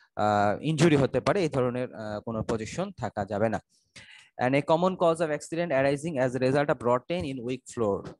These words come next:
যে transport ভেহিকেলটা আমরা ইউজ করতেছি, সেই transport ভেহিকলটা দেখা যাচ্ছে যে তার আগে সে হয়তো বা অন্য কিছু, আহ, সেটাকে দিয়ে transport করা হয়েছিল, সেটা হতে পারে যে কোনো পচনশীল দ্রব্য হতে পারে।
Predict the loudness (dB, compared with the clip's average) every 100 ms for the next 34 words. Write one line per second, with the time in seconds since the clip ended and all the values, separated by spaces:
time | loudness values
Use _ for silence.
0 | _ -8 4 6 6 4 2 0 -2 0
1 | 0 0 -4 -4 -4 -2 -4 -4 -8 -8
2 | -10 -10 -12 -10 -10 -10 _ _ _ -12
3 | -8 0 2 2 0 0 0 0 -2 -2
4 | -2 -2 -4 -4 -4 0 2 4 2 2
5 | 0 2 2 4 4 2 0 -2 0 -2
6 | -2 2 2 0 -4 -6 -4 -6 -8 -6
7 | -4 -4 -4 -4 0 2 0 0 -4 0
8 | 0 2 2 0 -4 -2 0 0 0 -2
9 | -4 -6 -4 -2 -2 -2 -4 -4 0 -2
10 | 0 -2 -2 -6 -6